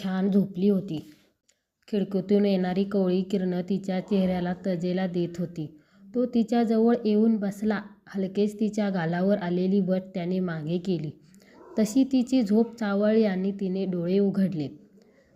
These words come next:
त्याच्याकडे पाहून ती गोड हसली. "गुड मॉर्निंग," त्यानं छान हसून तिला विश केलं. तशी ती आळस देत उठली. "गुड मॉर्निंग," तिनंही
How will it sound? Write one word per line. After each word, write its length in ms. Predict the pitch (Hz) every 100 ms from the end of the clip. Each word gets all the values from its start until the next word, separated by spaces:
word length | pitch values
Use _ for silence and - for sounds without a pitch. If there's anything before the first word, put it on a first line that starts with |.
| -
त्याच्याकडे 500 | 165 165 180 190 190
पाहून 380 | 190 175 180 185
ती 140 | 190
गोड 340 | 170 160 180
हसली. 460 | 175 180 - 185 175 - - - _ _ _ _ _ -
"गुड 180 | 208 233
मॉर्निंग," 500 | 226 220 214 226 240 - - - - -
त्यानं 260 | 185 185 196
छान 280 | - 190 190
हसून 380 | 180 180 202 196
तिला 340 | 196 190 185 180
विश 380 | 165 180 - -
केलं. 260 | 208 156 143 - - _ -
तशी 240 | 247 262
ती 160 | 294 285
आळस 420 | 208 226 240 247
देत 280 | 220 233 220
उठली. 380 | 196 202 160 143 - _ _ _ _ -
"गुड 160 | 202 214
मॉर्निंग," 500 | 214 202 196 214 185 -
तिनंही 380 | 190 185 185 202